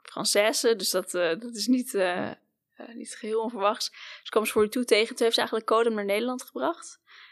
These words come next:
Eh, zij financiert dus ook de hele operatie. Dus, eh, van het gebouw waar we in zitten tot de staf, tot het collegegeld, eh, voor studenten.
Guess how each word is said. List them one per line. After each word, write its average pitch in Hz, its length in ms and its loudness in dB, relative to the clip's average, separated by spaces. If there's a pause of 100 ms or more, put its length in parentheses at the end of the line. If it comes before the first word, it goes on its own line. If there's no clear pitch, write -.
Eh, 214 120 0
zij 247 140 2
financiert 247 400 2
dus 233 120 -2
ook 214 80 -2
de 214 60 0
hele 196 240 0
operatie. 214 640 -4
Dus, 202 320 -4
eh, 196 320 -6 (120)
van - 180 -14
het 202 120 -12
gebouw 202 340 2
waar 208 160 4
we 202 80 0
in 208 160 2
zitten - 300 -4
tot 202 180 -10
de 220 60 -6
staf, - 540 0 (460)
tot - 220 -12
het - 240 -8
collegegeld, 202 800 0
eh, 202 480 -2
voor 208 280 -8
studenten. 233 640 -6